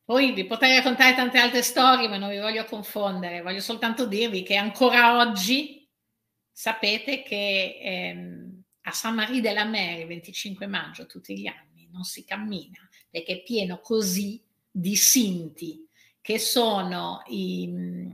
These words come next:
sono una delle tue grandi famiglie degli zingari, che sono devoti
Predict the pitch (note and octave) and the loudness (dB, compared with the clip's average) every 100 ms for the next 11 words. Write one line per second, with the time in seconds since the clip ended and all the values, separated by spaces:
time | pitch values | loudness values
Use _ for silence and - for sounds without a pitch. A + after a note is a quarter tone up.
0 | - - A#3+ A#3 C#4+ A#3+ F#3 F3 F#3 F#3+ | -14 -4 -2 2 2 2 0 -2 -4 -4
1 | F#3+ A3+ F#3+ A3+ B3 A3 G#3+ A#3+ A3 G3+ | -2 -2 0 0 0 -2 -2 -2 0 -4
2 | F#3+ G3 G3+ F3+ F3 E3+ F3+ E3+ E3 - | -4 -2 -2 -4 -6 -8 -10 -10 -12 -16
3 | _ _ _ _ _ _ _ _ - B3 | _ _ _ _ _ _ _ _ 4 4
4 | - B3+ A3 F#3 F#3 F#3 G3+ F#3+ F#3+ G3+ | 4 2 2 -2 -4 -2 -2 0 -2 -4
5 | - - C#4+ - - | -8 -4 -4 -4 -12